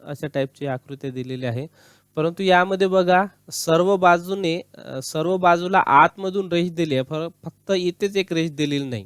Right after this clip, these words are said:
म्हणजे एक सोडलेला आहे भाग, इथेही एक भाग सोडलेला आहे, इथेही एक बाजू ही सोडलेली आहे.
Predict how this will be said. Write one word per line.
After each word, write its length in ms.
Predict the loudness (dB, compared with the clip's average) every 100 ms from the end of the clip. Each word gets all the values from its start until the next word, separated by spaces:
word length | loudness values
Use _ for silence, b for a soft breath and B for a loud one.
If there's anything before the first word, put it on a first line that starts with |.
| _ -18
म्हणजे 180 | -16 -2
एक 260 | -2 -2 -4
सोडलेला 520 | -2 0 0 0 0
आहे 160 | -2
भाग, 260 | -6 -8 -10 -12 b b b b b b -6
इथेही 540 | -6 2 4 4 4
एक 160 | 2 2
भाग 180 | -2
सोडलेला 520 | -2 -4 -8 -6 -4 -4
आहे, 160 | -4
इथेही 320 | -6 -4 -2
एक 160 | -4 -4
बाजू 280 | -4 -4 -6
ही 140 | -10
सोडलेली 500 | -8 -6 -6 -8 -10
आहे. 100 | -14